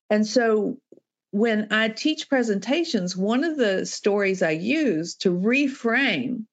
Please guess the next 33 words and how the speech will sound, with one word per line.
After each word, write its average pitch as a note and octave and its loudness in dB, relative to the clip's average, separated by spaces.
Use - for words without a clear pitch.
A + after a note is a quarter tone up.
because G3+ 0
that's F#3+ -2
one G3 0
of F3 2
the F3 -2
things E3 -4
that E3 -8
story D3+ 0
does, C#3+ -2
it - -12
can D#3+ 0
reframe F#3+ 0
your, D3+ 0
your C#3 -2
task. G#3+ -4
People C4+ 2
are G#3+ 0
so A3 2
worried G#3 2
about F3+ -2
making F3 0
a D#3+ -6
presentation E3 -2
that'll D#3 -2
be, F3+ 0
you F3+ 0
know, D3+ -2
suitable G#3+ 0
to F3+ 0
the E3 0
audience D#3 -2
and D3 -2
interesting. G#3+ 0